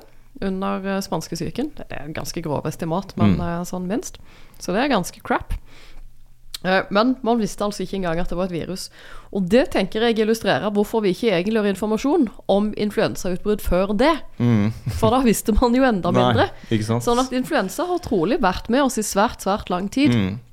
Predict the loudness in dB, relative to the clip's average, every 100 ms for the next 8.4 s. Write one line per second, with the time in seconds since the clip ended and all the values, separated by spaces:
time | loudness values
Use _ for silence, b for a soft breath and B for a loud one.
0 | -2 2 4 4 2 -2 -4 0 2 2
1 | 2 2 2 2 2 0 -2 -2 -2 0
2 | 0 2 2 0 B B B B B B
3 | -4 -2 0 4 6 6 4 4 2 2
4 | 2 2 2 0 0 0 0 2 2 0
5 | -16 -8 -4 -4 -4 0 2 4 2 2
6 | 0 2 2 2 -2 -4 -4 -2 -4 -2
7 | -2 -2 -4 -2 -2 -2 -2 -2 0 2
8 | 2 2 0 -4